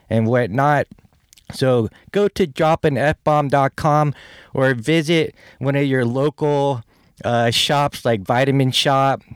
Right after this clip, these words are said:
They also sell at G N C,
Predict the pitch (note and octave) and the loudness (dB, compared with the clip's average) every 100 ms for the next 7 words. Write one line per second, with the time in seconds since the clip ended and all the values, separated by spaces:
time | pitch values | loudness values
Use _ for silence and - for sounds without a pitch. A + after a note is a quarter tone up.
0 | F#2+ - A#2+ B2+ - B2+ - - C3+ B2+ | -10 -2 0 2 0 -2 -2 -2 0 2
1 | B2+ B2 - _ - - A2 G2+ - A#2 | 2 0 -4 _ -6 0 0 -2 -4 0
2 | A#2+ A2 - - F3 F3 E3+ | 0 0 -2 0 2 2 0